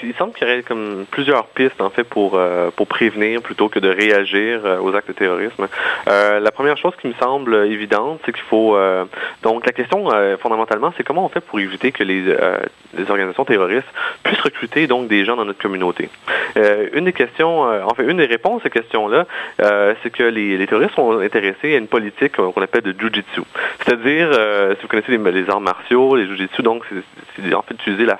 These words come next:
force de votre, euh, adversaire pour gagner le combat. Comment ça se matérialise en termes de société ? C'est que les actes terroristes créent de l'incertitude, de la peur en nous, et on réagit, euh, d'une façon discriminatoire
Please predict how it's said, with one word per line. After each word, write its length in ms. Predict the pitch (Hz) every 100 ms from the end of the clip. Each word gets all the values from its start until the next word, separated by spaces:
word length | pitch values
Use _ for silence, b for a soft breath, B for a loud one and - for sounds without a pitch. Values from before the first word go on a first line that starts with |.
| -
force 240 | 120 127 - -
de 60 |
votre, 280 | 92 95 -
euh, 220 | 90 90
adversaire 420 | 90 92 98 110 131
pour 160 | 113
gagner 160 | 98 95
le 60 |
combat. 340 | 95 95 87 - - B B B -
Comment 200 | 151 180
ça 120 | -
se 60 | 151
matérialise 460 | 139 127 107 147
en 80 | 139
termes 160 | 123 113
de 60 |
société ? 480 | - 104 101 - 135
C'est 80 | -
que 120 | -
les 140 | 98 101
actes 140 | -
terroristes 320 | 117 104 135 -
créent 120 | 123
de 60 |
l'incertitude, 500 | 107 - 107 - 131
de 60 | 107
la 100 | 98
peur 240 | - 120
en 160 | 113 101
nous, 240 | 104 117 123 B B
et 80 | 113
on 140 | 117 110
réagit, 600 | 117 117 110 107 123 117
euh, 140 | 101
d'une 180 | 95 98
façon 240 | 101 107
discriminatoire 960 | 98 120 - 117 113 98 107 98 104 113